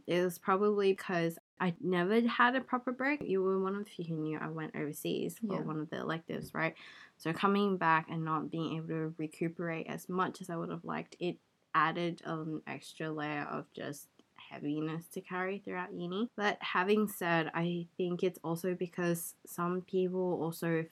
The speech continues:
Speaker 1: felt that they do need that year out of just finding themselves, finding ground, if not getting work experience, which I don't know if I made the right choice in continuing straight, but back then I had other goals that I wanted to achieve, so that's why I went straight on to masters.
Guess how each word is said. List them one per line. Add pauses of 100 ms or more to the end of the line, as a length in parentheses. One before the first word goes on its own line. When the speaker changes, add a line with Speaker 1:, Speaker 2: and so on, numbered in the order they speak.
Speaker 1:
felt
that
they
do
need
that
year
out
of
just
finding
themselves,
finding
ground,
if
not
getting
work
experience,
which (680)
I
don't
know (180)
if
I
made
the
right
choice
in
continuing
straight,
but
back
then
I
had
other
goals
that
I
wanted
to
achieve,
so
that's
why
I
went
straight
on
to
masters.